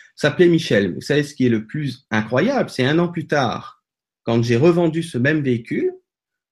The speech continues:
le prénom de celui-là qui me l'a racheté s'appelait Ange. Vous voyez ? Donc, c'est <clears throat> Michel qui me le vend. Un an après, c'est Ange qui me le rachète. Et là-dessus, vous faites comme vous voulez. Il n'y a aucun hasard là-dedans.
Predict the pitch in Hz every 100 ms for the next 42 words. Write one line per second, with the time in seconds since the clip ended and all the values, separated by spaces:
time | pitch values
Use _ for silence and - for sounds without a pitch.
0 | - 131 123 170 175 180 165 127 117 143
1 | 139 - 104 95 151 180 - 165 - _
2 | _ _ _ - 120 120 - 151 123 95
3 | - _ _ _ _ _ _ _ _ _
4 | _ _ _ _ 95 131 - - _ _
5 | - 120 123 - - 127 123 - _ -
6 | - 135 _ 127 165 170 170 135 98 -
7 | 123 123 117 175 254 - _ - 139 151
8 | 143 139 175 226 220 143 127 165 208 -
9 | 160 147 139 151 - 95 _ _ _ _
10 | _ _ - 101 110 156 220 127 120 127
11 | 120 165 170 156 135 160 302 233 120 147
12 | 170 190 160 139 151 127 123 107 180 277